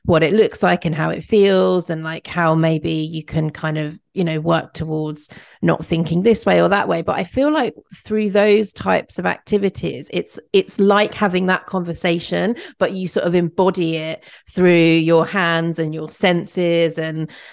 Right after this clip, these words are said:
um, the memory that you, because when we touch things, tactility, it sort of forms such deeper, deeper memories. And it's, yeah, I don't know, it's almost like you're, you're playing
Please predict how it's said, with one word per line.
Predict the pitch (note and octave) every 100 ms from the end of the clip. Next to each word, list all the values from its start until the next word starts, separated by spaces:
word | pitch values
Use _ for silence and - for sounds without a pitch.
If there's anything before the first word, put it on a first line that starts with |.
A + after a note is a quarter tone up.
| -
um, | E3+ D#3+ D#3 D#3
the | F3+
memory | F#3 F#3+ G#3 G3+ F3 E3+ D#3+ D#3+
that | F3 -
you, | F3 E3
because | - G3 F3
when | F#3+
we | F#3 F3 E3+ -
touch | G#3 - -
things, | F3+ D#3+ D#3+
tactility, | - F#3 - F#3 F#3 F3 D#3+ D#3
it | -
sort | -
of | E3
forms | - E3+ E3 D#3+ D#3+
such | - - -
deeper, | - F3+ D#3+ - D#3+ D#3 - - _
deeper | F#3+ E3+ D#3
memories. | E3+ G3 E3+ D#3+ D#3+
And | E3+
it's, | - - _ -
yeah, | A3+ F3+ E3+
I | F#3+
don't | A#3+
know, | B3+
it's | -
almost | A3+ A3+ -
like | F#3+ E3+
you're, | F3+ - _ _
you're | F#2
playing | F2+ - - G3+ F#3 F3+ E3+